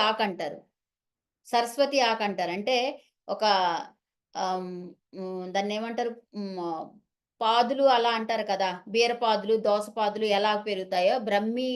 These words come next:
ఆహ్, అది కూడా చెట్టు కూడా అలాగే పెరుగుతదనమాట. అలాంటి అరవై, అరవై తీగల్ని, తీగల్లో ఎన్-,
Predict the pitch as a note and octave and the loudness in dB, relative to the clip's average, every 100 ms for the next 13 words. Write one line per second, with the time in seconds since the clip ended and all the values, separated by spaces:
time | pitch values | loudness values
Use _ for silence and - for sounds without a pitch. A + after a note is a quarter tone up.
0 | B3 _ _ - F#3+ F#3 G3 G#3+ A#3 A3+ | -6 _ _ -4 -2 0 -2 0 0 2
1 | B3+ A#3 - A#3 B3 G#3 A3 B3 B3+ G3+ | 0 -2 0 0 2 2 2 2 0 -2
2 | F#3 F3 E3 D#3+ D#3 D3 B2 - - - | -2 -6 -6 -10 -12 -12 -14 -14 -20 -20
3 | - G#3+ B3 C#4 D4+ D4 - G3 A3+ B3+ | -4 2 4 4 2 -2 0 2 4 4
4 | C4 C4 G#3+ - G3 A#3 A#3+ B3+ - - | 4 4 4 2 0 0 0 0 -2 -6
5 | C#4 D#4+ D#4+ D4+ A#3 B3+ E4+ _ _ A#3+ | -2 0 2 0 -2 -6 -8 _ _ -2
6 | B3 C4+ D4 C4+ G#3+ B3 | 0 2 4 2 2 -4